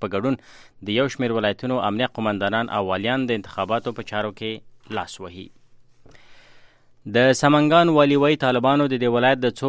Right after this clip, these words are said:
ولسوالیو په شاوخوا کې فعالیتونه زیات کړي دي او غواړي چې د افغانستان په شمال کې حلقوي لویه لار وتړي. والي عبداللطیف ابراهیمي امریکا غږ ته وویل چې په سیمه کې د ملي پولیسو د ځواکونو د شمیر کموالی د دې ولایت تر ټولو غټه ستونزه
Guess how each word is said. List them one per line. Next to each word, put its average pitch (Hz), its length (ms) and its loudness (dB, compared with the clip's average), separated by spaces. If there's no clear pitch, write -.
ولسوالیو 117 600 0
په 110 100 -8
شاوخوا 117 320 2
کې 123 240 -4
فعالیتونه 110 500 -2
زیات 104 220 -2
کړي 131 220 -2
دي 127 120 0
او 117 140 2
غواړي 127 320 2
چې 143 60 -4
د 107 100 2
افغانستان 113 480 -4
په 107 140 -8
شمال 113 320 0
کې 139 240 -4
حلقوي 113 480 -2
لویه 107 300 0
لار 113 260 0
وتړي. 85 380 -6
والي 98 220 -2
عبداللطیف 104 600 -6
ابراهیمي 107 460 -2
امریکا 104 360 -4
غږ 113 180 -6
ته 110 80 -2
وویل 127 180 -2
چې 120 200 -8
په 104 100 -8
سیمه 123 240 -4
کې 110 180 -6
د 101 120 -4
ملي 123 200 -2
پولیسو 120 460 -4
د 104 160 -2
ځواکونو 113 480 -4
د 101 140 -8
شمیر 110 280 -6
کموالی 123 500 2
د - 560 -20
دې 104 160 -2
ولایت 104 380 -2
تر 92 180 -8
ټولو 107 220 -4
غټه 95 240 0
ستونزه 87 280 -12